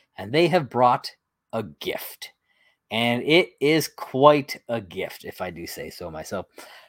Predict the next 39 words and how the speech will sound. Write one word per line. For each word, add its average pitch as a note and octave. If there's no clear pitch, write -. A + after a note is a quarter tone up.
Uh, F#2
so -
they, D#3+
they D#3
go E3+
outside, D3+
and A#2+
the B2
twins, D3+
you C3
know, B2+
they're B2+
there. B2+
They C3
apologize C#3
for A2
sending C3
Chrysanthemum B2
to C#3
kill G3+
him, F3
and B2+
they A2+
offer F3+
up D#3+
a B2
Rancor A#2+
as G2+
a G2+
gift. D#2
They F#2+
ha-, A2+
they G#2+
have B2
this A#2+
Rancor. G#2
Danny C#3+
Trejo C#3
is -